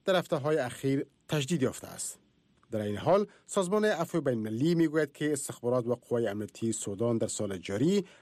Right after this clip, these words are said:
رسانه‌ها و فعالان جامعه مدنی را سرکوب کردند.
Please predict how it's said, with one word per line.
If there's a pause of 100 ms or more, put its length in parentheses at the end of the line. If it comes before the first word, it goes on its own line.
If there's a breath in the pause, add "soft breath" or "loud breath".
(120 loud breath)
رسانه‌ها
و
فعالان
جامعه
مدنی
را
سرکوب
کردند.